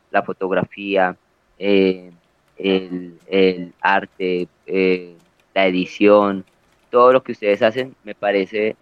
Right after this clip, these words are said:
excelente y los felicito por este programa número cincuenta, por este aniversario.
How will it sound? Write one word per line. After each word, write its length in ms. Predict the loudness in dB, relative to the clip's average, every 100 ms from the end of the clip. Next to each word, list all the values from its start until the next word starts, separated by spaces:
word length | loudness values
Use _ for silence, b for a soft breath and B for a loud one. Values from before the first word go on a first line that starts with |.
| -12
excelente 840 | -12 -8 -2 2 0 0 -2 -2 _ _ _ _ -4
y 80 |
los 140 | -2 0
felicito 640 | 0 -2 -2 -4 -4 -6 -10 _ _ _ -4
por 160 | -2
este 160 | -2 -4
programa 440 | 0 2 2 2
número 280 | 2 2 2
cincuenta, 680 | 0 -2 0 0 0 -2 -4 _ _ -8
por 140 | -6
este 160 | -4 -4
aniversario. 720 | 0 2 2 2 2 2